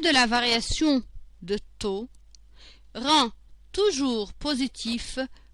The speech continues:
le terme de l'ajustement de la convexité,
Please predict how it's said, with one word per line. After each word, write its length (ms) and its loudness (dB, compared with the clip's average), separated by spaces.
le 200 -4
terme 540 2
de 120 -6
l'ajustement 920 0
de 100 -6
la 140 -4
convexité, 880 -6